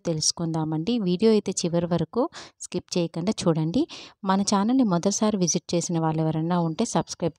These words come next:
చేసుకోండి. అలానే బెల్ ఐకాన్ ప్రెస్ చేయండి. అప్పుడు నేను పెట్టే కొత్త వీడియోస్ ప్రతి ఒక్కటి మీకు నోటిఫికేషన్లో వస్తుంది.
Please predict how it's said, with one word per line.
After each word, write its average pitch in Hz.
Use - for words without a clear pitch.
చేసుకోండి. 165
అలానే 175
బెల్ 160
ఐకాన్ 165
ప్రెస్ -
చేయండి. 175
అప్పుడు 170
నేను 160
పెట్టే 214
కొత్త 180
వీడియోస్ 175
ప్రతి 165
ఒక్కటి 160
మీకు 294
నోటిఫికేషన్లో 156
వస్తుంది. 156